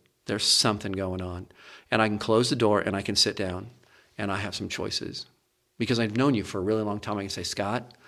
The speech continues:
man, it looks like you're really burdened." You didn't have to say anything. You could just say, "Yeah, you know, I got some bad news today."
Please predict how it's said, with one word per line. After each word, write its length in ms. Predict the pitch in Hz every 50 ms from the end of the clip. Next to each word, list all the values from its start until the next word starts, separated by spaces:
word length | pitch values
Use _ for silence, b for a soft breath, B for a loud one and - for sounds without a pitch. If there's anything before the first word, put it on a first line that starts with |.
| B B B B B
man, 120 | 113 107
it 20 | 101
looks 220 | 101 110 - -
like 160 | 110 98 -
you're 100 | - 98
really 180 | 92 95 92 90
burdened." 420 | 87 90 90 90 87 87 98 113 - _ _ _ _ _ _ _ _ _ _ _ _ _ _ _ _ _ _ _ _ _
You 80 | - 135
didn't 140 | 139 139 123
have 100 | 107 -
to 60 | -
say 320 | 98 - - - 110 107 104
anything. 540 | 101 98 101 - - - - - 117 120 - _ _ _
You 100 | - 110
could 100 | 107 107
just 220 | 98 104 98 -
say, 300 | - - 95 90 90 90
"Yeah, 400 | 90 - - 101 98 95 92 92
you 120 | 98 101 98
know, 60 | 95
I 40 | 98
got 140 | 101 95 -
some 140 | - -
bad 160 | 92 92 90 90
news 240 | 87 87 87 -
today." 300 | - - 85 87 87 104